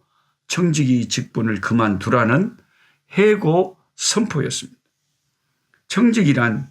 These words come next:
자식보다 더 믿는 자라야 맡기는데 해고를 할 정도라면 그가, 에, 심각한 부정을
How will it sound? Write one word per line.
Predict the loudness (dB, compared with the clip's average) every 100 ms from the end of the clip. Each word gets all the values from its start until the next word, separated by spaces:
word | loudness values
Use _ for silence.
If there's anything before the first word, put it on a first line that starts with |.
| _ _ _ _ _
자식보다 | -8 -2 0 -2 0 2 2 2
더 | 2
믿는 | 4 2 2 2 2
자라야 | 2 2 2 2
맡기는데 | 0 0 0 0 0 -2 -4 -6 _ _ _ _ _
해고를 | 0 2 2 2 2 2
할 | 0 -2
정도라면 | -2 -2 -4 -6 -6 -8 -10 _ _ _ _
그가, | -4 0 2 0 -4 _ _ -20 -20 _ _ _ _ -10
에, | -6 -6 -8 -8
심각한 | -4 0 2 2 2 0 0 0 0
부정을 | -2 0 0 2 0 -2 -4